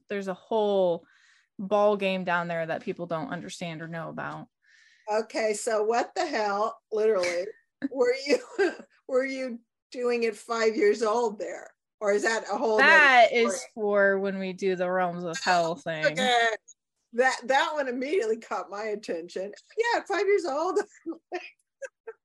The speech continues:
Speaker 2: Okay, we'll leave that on the side. All right.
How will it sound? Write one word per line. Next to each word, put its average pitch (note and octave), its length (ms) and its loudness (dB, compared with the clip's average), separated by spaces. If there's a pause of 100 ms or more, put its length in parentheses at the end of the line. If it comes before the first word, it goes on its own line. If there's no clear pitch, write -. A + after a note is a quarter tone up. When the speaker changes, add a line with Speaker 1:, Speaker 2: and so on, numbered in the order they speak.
(280)
Speaker 2:
Okay, A#3+ 240 -2 (360)
we'll D4+ 180 2
leave E4+ 180 0
that D4 220 2 (100)
on A#3+ 180 0
the A#3+ 100 0
side. E3+ 420 -6 (120)
All B3 140 -2
right. E3+ 260 -4